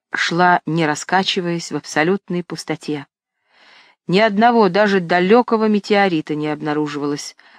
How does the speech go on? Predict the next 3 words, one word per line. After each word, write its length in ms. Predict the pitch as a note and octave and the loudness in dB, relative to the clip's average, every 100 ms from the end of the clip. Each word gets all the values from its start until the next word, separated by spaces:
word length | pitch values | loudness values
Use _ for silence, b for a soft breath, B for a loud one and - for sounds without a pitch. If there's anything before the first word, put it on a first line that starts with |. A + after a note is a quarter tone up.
| b | b
сверхчувствительными 1200 | - D3+ E3 - D3 - C3+ F3+ - F#3+ F#3 F#3 | -4 -2 -2 -4 -8 -6 -6 -4 -2 -2 -2 -4
приборами 680 | D3+ D3 C3 D3 F3 E3+ E3+ | -6 -8 -2 -2 0 -4 -6
воллохода. 1160 | D#3 D3+ D#3 D#3 D#3+ - - B2+ A2 G2 - | -4 -2 0 -2 -6 -10 -6 -4 -4 -8 -10